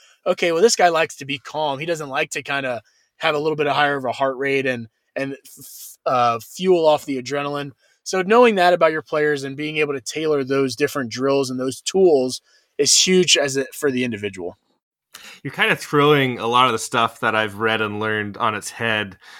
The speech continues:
Speaker 2: And as you're doing it, I'm kind of, like, nodding my head, like, that actually makes a lot of sense. Specifically, you're talking about, like, um, visual, visualization, right? E-, everything I've read and taught, honestly,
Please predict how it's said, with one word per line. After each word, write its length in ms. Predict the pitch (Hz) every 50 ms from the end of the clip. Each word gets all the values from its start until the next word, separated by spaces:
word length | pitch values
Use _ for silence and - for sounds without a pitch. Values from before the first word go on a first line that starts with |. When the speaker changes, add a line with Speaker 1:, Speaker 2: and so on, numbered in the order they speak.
| - - _ -
Speaker 2:
And 120 | - 139
as 180 | 143 139 139 139
you're 100 | 160 139
doing 340 | 120 123 147 185 175 160
it, 40 | 160
I'm 140 | 147 143 131
kind 180 | - 160 156 151
of, 120 | 147 127
like, 180 | 135 127 110 120
nodding 340 | 123 123 127 131 131 123
my 140 | 123 120 110
head, 180 | 113 123 120 120
like, 180 | 117 113 -
that 120 | - 131 127
actually 260 | 135 131 - - 135
makes 180 | 123 120 - -
a 40 |
lot 140 | 127 120 110
of 60 | 104
sense. 420 | - - 127 120 110 107 - - - - - - - - -
Specifically, 920 | - - - 156 143 - - 190 190 202 202 190 180 175 165 156 147 143 143 - -
you're 180 | - 156 143
talking 200 | - 151 151 151
about, 220 | 147 151 147 101 135
like, 220 | 135 127 - _ _ _ -
um, 440 | 139 131 123 120 113 113 113 110 - _ _ - - - - _ _ _
visual, 480 | - 147 160 147 160 165 156 156 151 131
visualization, 800 | 123 160 151 156 156 143 135 113 131 131 139 131 - 127 110
right? 220 | 110 107 113 120 - -
E-, 40 | 117 107 101
everything 480 | 143 160 160 175 170 - - 208 208
I've 200 | 208 190 175 135
read 580 | 123 113 120 131 139 139 143 143 143 135 143 123 - _
and 640 | 123 120 120 120 117 117 117 113 113 113 110 107 - _
taught, 560 | - - - - 139 151 147 120 110 120 - -
honestly, 640 | - 117 127 131 123 - - - 110 107 107 113 107